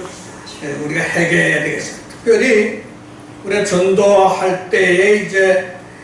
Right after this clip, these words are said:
이 초신자들, 초신자들을 잘 양육을 해야 되는데, 오늘 교회들이 설교는 있지만은 이런 교육이 없는 이런 때가 됐지 않은가. 그래서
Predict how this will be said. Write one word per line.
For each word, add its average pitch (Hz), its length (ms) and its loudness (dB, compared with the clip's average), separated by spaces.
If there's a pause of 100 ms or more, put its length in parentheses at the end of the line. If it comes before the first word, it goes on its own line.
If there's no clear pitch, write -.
(140)
이 185 100 -10
초신자들, 208 1000 0 (160)
초신자들을 180 1300 -2 (460)
잘 - 440 -2
양육을 180 680 0
해야 170 240 0
되는데, 180 800 -2
오늘 175 280 -4
교회들이 170 880 0 (640)
설교는 214 960 2
있지만은 180 580 -2 (320)
이런 147 220 -14
교육이 180 480 2
없는 170 400 0
이런 170 300 -2
때가 165 680 -2
됐지 - 260 -6
않은가. 143 520 -6
그래서 156 680 -2